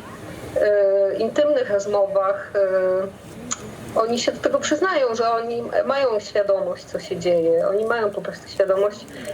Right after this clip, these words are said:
i nie możemy wykluczać po prostu tych ludzi, którzy się szczepią, czy którzy boją się covid a. Musimy dalej próbować z nimi nawiązać,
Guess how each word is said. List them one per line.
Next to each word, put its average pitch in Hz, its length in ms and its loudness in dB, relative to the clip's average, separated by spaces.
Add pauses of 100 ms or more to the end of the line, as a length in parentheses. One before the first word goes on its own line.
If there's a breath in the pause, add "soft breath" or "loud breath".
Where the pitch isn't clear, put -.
(180 loud breath)
i 226 60 0
nie 226 100 2
możemy 233 440 2 (600)
wykluczać 247 760 -4
po 214 80 0
prostu 208 360 -4
tych 220 160 -2
ludzi, 226 260 -2
którzy 208 380 0
się 208 200 0
szczepią, 220 680 0
czy 196 180 0
którzy 202 600 0 (440 loud breath)
boją 226 360 0
się - 140 -6
covid 202 440 -2
a. 214 140 0
Musimy 226 400 0
dalej 233 460 0 (140)
próbować 220 460 -2
z - 80 -12
nimi 220 380 0
nawiązać, 226 580 0